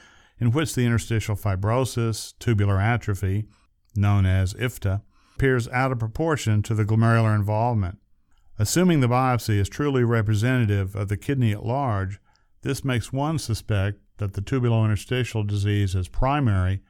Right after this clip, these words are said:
and more important than the glomerular process. It used to be rare for this to happen, but we've seen a number of renal biopsies in which this seems to have occurred.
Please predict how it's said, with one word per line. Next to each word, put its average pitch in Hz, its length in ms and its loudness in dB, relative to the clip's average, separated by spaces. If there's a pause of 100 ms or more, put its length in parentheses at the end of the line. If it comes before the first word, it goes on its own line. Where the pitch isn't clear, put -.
(380)
and 127 140 -2
more 151 220 2
important 117 500 0
than 107 140 2
the 107 80 0
glomerular 107 500 0
process. 107 720 -4 (760)
It 107 160 -6
used 120 260 0
to 110 80 -2
be 104 160 2
rare 117 420 0
for 101 200 -2
this 101 260 -2
to 101 100 -4
happen, 107 540 -2 (380)
but - 100 -4
we've 151 240 0
seen 139 220 0
a 123 80 4
number 117 420 4
of 101 100 0
renal 101 240 2
biopsies 95 680 -2
in 110 120 -4
which 104 280 -4
this 101 180 -6
seems 113 460 0
to 107 160 -2
have 101 120 -2
occurred. 101 540 -2